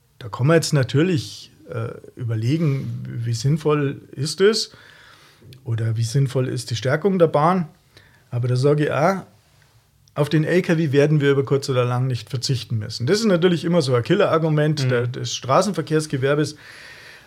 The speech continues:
Speaker 1: Ähm, aber selbst wenn wir es schaffen, die Langstrecke auf die Bahn zu bringen, ich meine, die Langstrecke wird ja sowieso kaum nur von den deutschen Unternehmen
Speaker 2: Mhm.
Speaker 1: gemacht, sondern
Speaker 2: Mhm.
Speaker 1: von anderen. Aber dann bleibt immer nur die kurze Mittelstrecke übrig.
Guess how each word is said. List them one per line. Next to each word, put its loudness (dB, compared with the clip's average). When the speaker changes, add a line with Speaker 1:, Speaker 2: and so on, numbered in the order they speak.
Speaker 1:
Ähm, 0
aber 6
selbst 4
wenn 2
wir 4
es -2
schaffen, 0
die 0
Langstrecke -2
auf -6
die 0
Bahn -2
zu -4
bringen, 0
ich -14
meine, -4
die 0
Langstrecke 0
wird 4
ja 6
sowieso 0
kaum 0
nur 2
von -2
den 0
deutschen 0
Unternehmen 0
Speaker 2:
Mhm. 4
Speaker 1:
gemacht, 0
sondern 0
Speaker 2:
Mhm. -8
Speaker 1:
von -6
anderen. -2
Aber 4
dann 4
bleibt 6
immer 0
nur 0
die -4
kurze -2
Mittelstrecke -6
übrig. -14